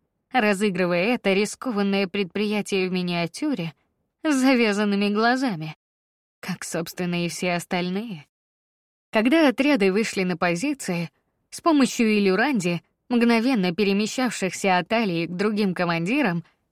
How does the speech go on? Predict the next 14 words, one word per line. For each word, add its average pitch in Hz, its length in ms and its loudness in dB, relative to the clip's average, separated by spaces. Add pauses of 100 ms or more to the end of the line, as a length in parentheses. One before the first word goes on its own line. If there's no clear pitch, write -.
позволявших 269 720 2
синхронизировать 220 920 0
любое 190 360 2
действие, 185 560 -2 (640)
повелитель 311 640 4
Дроу 202 400 2 (520)
отдал 233 460 2
приказ 214 560 -4
начинать. 180 680 -6 (840)
Они 202 260 2
засыпали 185 600 -2
один 185 420 2
за 190 160 0
другим. 208 560 -2